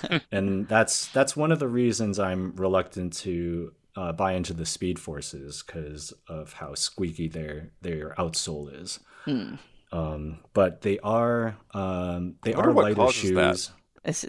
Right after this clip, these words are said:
Speaker 1: the type of material it is, I
Speaker 2: Yeah, it's,
Speaker 1: must, must
Speaker 2: it's
Speaker 1: be.
Speaker 2: their Feel True material, whatever that means, and, um, something about it makes it really grippy and also, um,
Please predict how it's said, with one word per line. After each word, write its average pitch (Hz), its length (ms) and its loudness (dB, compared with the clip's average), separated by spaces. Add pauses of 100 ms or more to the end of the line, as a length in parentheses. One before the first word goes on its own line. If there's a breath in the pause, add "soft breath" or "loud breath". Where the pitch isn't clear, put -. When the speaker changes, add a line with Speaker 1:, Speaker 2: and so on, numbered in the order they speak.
(100)
Speaker 1:
the 147 140 4
type - 320 4
of 135 80 0
material 135 560 2
it 139 80 0
is, 139 440 -4
I 196 80 0
Speaker 2:
Yeah, - 160 4
it's, 95 140 2
Speaker 1:
must, 139 320 0
must 131 140 -2
Speaker 2:
it's 139 160 0
Speaker 1:
be. 139 60 0
Speaker 2:
their 107 380 4
Feel 113 380 2
True 127 280 0
material, 123 960 2
whatever 98 540 0
that 92 320 -4
means, 95 420 -2
and, 80 300 -4 (500 loud breath)
um, 82 240 -2
something 98 340 0
about 90 260 0
it 87 80 0
makes 87 300 -2
it 87 120 -4
really 90 260 0
grippy 82 520 -2
and 80 140 -2
also, 80 640 -4 (160)
um, 73 460 -10